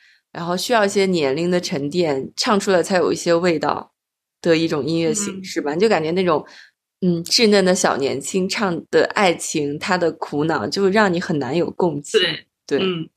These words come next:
Speaker 2: 就只能是流行歌曲。其实陈粒我也不觉得，嗯，她也算是民谣吗？也可以算吧。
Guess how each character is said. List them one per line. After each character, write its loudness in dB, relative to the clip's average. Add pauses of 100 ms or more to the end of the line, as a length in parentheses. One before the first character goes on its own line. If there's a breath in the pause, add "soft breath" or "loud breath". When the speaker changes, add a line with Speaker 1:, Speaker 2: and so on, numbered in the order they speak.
(140)
Speaker 2:
就 -14
只 -8
能 -6
是 -2
流 -4
行 -6
歌 -6
曲。 -14 (260)
其 -2
实 2
陈 0
粒 4
我 2
也 2
不 2
觉 -2
得， -6 (340)
嗯， -10
她 -4
也 -4
算 -6
是 -12
民 -10
谣 -6
吗？ -6
也 -2
可 -4
以 -2
算 -4
吧。 -18